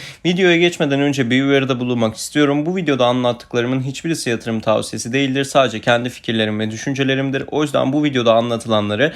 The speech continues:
lütfen yatırım tavsiyesi olarak almayınız. Şimdi arkadaşlar karşımızda Bitcoin'de çok önemli bir grafik var. Ee, ve bu grafiğe bakmadan önce Bitcoin bildiğiniz üzere yirmi iki bin beş yüz dolar seviyelerine kadar bir yükseliş yaptı. Yaklaşık yirmi bir bin dolar seviyelerinden.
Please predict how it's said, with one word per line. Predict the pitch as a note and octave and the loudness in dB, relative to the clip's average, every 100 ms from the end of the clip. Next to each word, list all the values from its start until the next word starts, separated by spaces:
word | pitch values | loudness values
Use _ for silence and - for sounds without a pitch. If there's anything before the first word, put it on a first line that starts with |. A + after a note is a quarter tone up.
| - - - | -6 -8 0
lütfen | F3 - B2 | 0 2 0
yatırım | B2 A#2+ C#3+ C#3+ | 2 0 -2 2
tavsiyesi | B2+ G#2+ A2+ G#2+ | 4 2 -2 -4
olarak | B2 D#3 F3 - | 0 2 0 2
almayınız. | C#3 C3 G#2+ G#2 F2+ - - - | 4 4 0 -4 -8 -12 -18 -16
Şimdi | - A3 A3 | -2 2 4
arkadaşlar | E3+ F3 D#3 B2+ B2+ A#2+ | 4 4 2 2 2 2
karşımızda | C3+ C#3+ D3 F#3 F#3 | 4 2 2 -4 -2
Bitcoin'de | F#3 F3+ - E3+ G3+ G#3+ | -4 -6 -2 -2 -2 -2
çok | F#3+ F3+ | -4 -2
önemli | E3+ D#3+ D#3+ F3 | 2 4 4 2
bir | E3 | 0
grafik | D3+ D3+ F#3+ F3 | 0 0 -4 0
var. | D#3 F#3 - | 2 2 0
Ee, | G2 B2 A#2+ | 0 2 2
ve | C#3 | 0
bu | C#3+ D3+ | 0 0
grafiğe | E3+ E3 E3+ C#3 | 0 2 2 4
bakmadan | D3 F3 D#3+ D#3 | 4 2 -2 0
önce | F#3+ F3+ B2 | -2 -2 -4
Bitcoin | C3 - D#3 D3+ D3 | -4 -4 -2 0 0
bildiğiniz | C#3 C3+ C#3+ D3 | -2 -2 -2 -2
üzere | D3 C#3 | -2 0
yirmi | B2+ C3 | 0 -2
iki | C3+ D3 | -2 -2
bin | C#3+ C#3+ | 0 0
beş | D3+ - | -2 -4
yüz | C#3+ | -4
dolar | C3+ C3+ C#3 | 2 4 2
seviyelerine | C#3+ C3+ C3 C3+ C#3+ C#3+ | 0 -2 -2 0 -2 -2
kadar | C3 C3 D3 C3 | 0 2 2 0
bir | |
yükseliş | B2 C3 - C#3 F3+ - | -2 -4 -4 -4 -2 2
yaptı. | B2 - A#2 | 2 2 0
Yaklaşık | A2+ A2 B2+ - B2+ | 0 0 -4 -6 -4
yirmi | B2 | -2
bir | C3+ C#3 | 0 0
bin | C3+ B2 | 0 0
dolar | A#2 A#2 A#2 | 2 2 2
seviyelerinden. | - B2 A#2+ A#2 A2+ A#2 C#3 G3+ | 0 -4 -2 -2 -2 0 0 -2